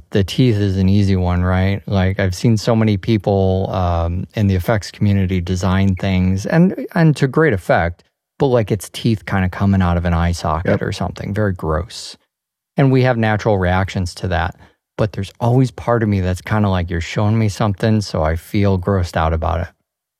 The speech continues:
Speaker 1: But if I saw some of the, the, if I walked into an effects shop and saw some of the things from this movie, I would just feel like, "Ooh, I'm not supposed to be creeped out by this," and that's creeping me out even more.
Speaker 2: Mm-hmm.
Speaker 1: You know, there's an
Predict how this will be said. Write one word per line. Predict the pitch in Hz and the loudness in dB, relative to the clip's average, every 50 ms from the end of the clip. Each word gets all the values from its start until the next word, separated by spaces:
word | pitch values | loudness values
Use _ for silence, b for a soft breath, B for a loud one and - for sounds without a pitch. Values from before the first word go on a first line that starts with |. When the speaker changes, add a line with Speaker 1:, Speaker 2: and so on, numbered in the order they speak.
| _ _ _ _ _ _ | _ _ _ _ _ _
Speaker 1:
But | - - | -8 -8
if | 92 87 - | -8 -6 -4
I | 110 110 127 135 | -2 -2 0 -2
saw | - - - 117 107 110 110 110 107 107 - _ _ _ | -2 0 0 2 2 4 2 2 0 -4 -8 _ _ _
some | - - - 101 98 98 | -10 -4 -2 0 2 2
of | 98 90 92 | 0 0 -2
the, | - 92 87 85 85 85 85 85 85 87 90 90 - - - | -4 -4 -2 0 0 0 -2 -2 -2 -2 -4 -6 -8 -8 -4
the, | 98 92 87 87 87 90 95 95 - | -2 -2 -2 -2 -2 -4 -6 -8 -6
if | - 110 - | -6 -4 0
I | 131 139 | 2 2
walked | 143 139 139 131 110 - | 4 4 2 2 0 0
into | 123 117 110 101 | 0 2 2 2
an | 95 87 | 2 0
effects | 82 - 101 98 92 - - | -2 -2 -2 -2 -2 -2 -4
shop | - - 107 107 107 107 - - | -2 0 0 0 0 -2 -4 -8
and | - - 95 90 | -8 -6 -8 -6
saw | - - 95 95 98 92 | -4 -2 0 0 0 0
some | 90 - 107 101 | 0 -2 -2 -2
of | 95 | -2
the | 95 92 87 | -2 -4 -4
things | - 101 95 92 - | -2 -2 -2 -2 -2
from | - 95 90 | -2 -2 0
this | 92 98 92 - - | 0 0 -2 0 0
movie, | 120 113 113 110 117 117 117 113 - _ _ _ _ _ _ _ _ _ _ _ _ _ | 2 2 2 2 2 0 0 -2 -6 _ _ _ _ _ _ _ _ _ _ _ _ _
I | 95 95 104 110 | -4 0 0 2
would | 113 113 117 110 98 92 | 2 2 2 0 0 -2
just | - - - 120 120 120 107 - - | -8 -6 -2 0 0 0 -2 -4 -10
feel | - - 127 120 120 113 107 | -6 -2 0 2 2 2 2
like, | 98 98 92 95 92 - - | 2 2 0 0 -2 -2 0
"Ooh, | 139 127 123 113 | 2 2 4 4
I'm | 101 98 101 | 2 2 2
not | 107 110 117 - | 2 0 -2 -4
supposed | - - - 117 113 101 - | -4 -2 0 0 0 0 -2
to | - | -2
be | 107 101 | -2 -2
creeped | 92 - - - 113 98 - - | -2 -2 -2 0 0 0 0 0
out | 107 98 98 92 | 0 0 0 0
by | 113 107 104 | 0 0 2
this," | 101 113 113 101 - - | 2 2 0 0 0 0
and | 107 95 | 0 2
that's | 92 95 98 - - - | 2 0 -2 -4 -8 -14
creeping | - - 113 104 - 107 101 | -4 -2 -2 -2 0 0 2
me | 101 95 | 2 2
out | 90 90 90 92 92 | 2 2 2 2 2
even | 92 87 90 90 | 2 0 0 0
more. | 87 87 87 82 78 80 - - - | 0 0 0 0 -2 -4 -6 -4 -2
Speaker 2:
Mm-hmm. | 113 113 107 110 117 110 101 98 - | 0 2 2 2 2 0 0 -4 -4
Speaker 1:
You | - 101 | -2 0
know, | 95 95 95 98 95 | 2 2 2 2 2
there's | 107 104 92 113 | 2 2 2 0
an | 107 | 0